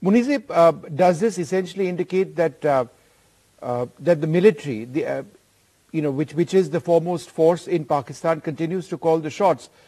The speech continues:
not just when it comes to censorship of the internet, uh, but also in, in giving their blessings to this coalition?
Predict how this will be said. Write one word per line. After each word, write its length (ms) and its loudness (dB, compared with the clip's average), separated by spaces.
not 220 -2
just 180 -4
when 100 0
it 140 -6
comes 260 0
to 280 -2
censorship 580 -2
of 140 -2
the 120 0
internet, 480 -2
uh, 60 -4
but 160 2
also 400 6
in, 200 0
in 200 -2
giving 300 0
their 100 2
blessings 560 -2
to 140 0
this 160 -2
coalition? 520 0